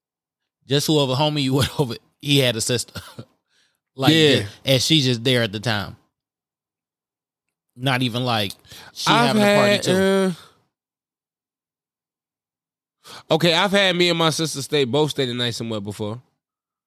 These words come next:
Speaker 2: And they got
Speaker 1: Okay.
Speaker 2: a, they got a brother and a sister. So
Speaker 1: Gotcha.
Speaker 2: yeah, yeah. So,
Speaker 1: Okay.
Speaker 2: like, the boys upstairs
Speaker 1: Yeah, yeah.
Speaker 2: and the, you know what I'm saying? Like that. So, like, my little sister, her friend, they downstairs, and me, and,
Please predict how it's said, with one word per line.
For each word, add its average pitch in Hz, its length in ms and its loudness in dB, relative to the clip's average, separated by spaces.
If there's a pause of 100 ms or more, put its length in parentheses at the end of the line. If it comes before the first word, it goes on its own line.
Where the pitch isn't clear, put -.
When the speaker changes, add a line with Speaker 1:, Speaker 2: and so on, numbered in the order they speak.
(1080)
Speaker 2:
And 131 220 0
they 135 100 2
got 131 100 2
Speaker 1:
Okay. 127 140 0
Speaker 2:
a, 110 40 -4
they 135 140 -2
got 139 140 0
a 127 60 -2
brother 139 260 0
and 127 100 -2
a 123 60 -6
sister. 131 400 -8
So - 200 -2
Speaker 1:
Gotcha. 220 140 0
Speaker 2:
yeah, 196 120 2
yeah. 202 240 2
So, 135 120 -2
Speaker 1:
Okay. 151 60 2
Speaker 2:
like, 139 300 0
the 123 100 0
boys 135 320 2
upstairs 131 160 -2
Speaker 1:
Yeah, 139 300 0
yeah. 135 60 -2
Speaker 2:
and 135 100 -4
the, 98 40 -8
you 165 100 0
know 180 60 4
what 180 40 4
I'm 165 60 0
saying? 180 320 -2 (380)
Like 131 220 0
that. 160 280 0 (440)
So, - 140 -4
like, 131 100 2
my 139 140 4
little 147 220 4
sister, 139 300 -2
her 139 140 2
friend, 127 320 -2
they 135 100 2
downstairs, 117 680 -2
and 107 100 -2
me, 120 240 4
and, 101 300 -4